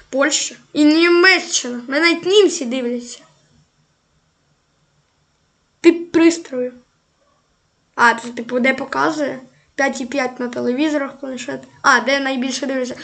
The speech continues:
На телефоні мене найбільше дивляться. Ну, нормально, мене навіть німці дивляться.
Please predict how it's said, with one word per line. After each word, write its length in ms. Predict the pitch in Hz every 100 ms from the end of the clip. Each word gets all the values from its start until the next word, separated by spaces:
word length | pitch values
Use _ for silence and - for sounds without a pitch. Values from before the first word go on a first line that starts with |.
| - -
На 120 | 302
телефоні 600 | - 427 403 339 262 240
мене 180 | 233 226
найбільше 460 | 226 226 226 233
дивляться. 440 | 262 254 254 254 - - _ _ _ _ _ _ _ _ _ _ _ _ _ 254
Ну, 80 |
нормально, 420 | 240 240 269 370 302
мене 140 | 262
навіть 260 | 269 254 247
німці 320 | 370 - 240
дивляться. 500 | 233 233 240 -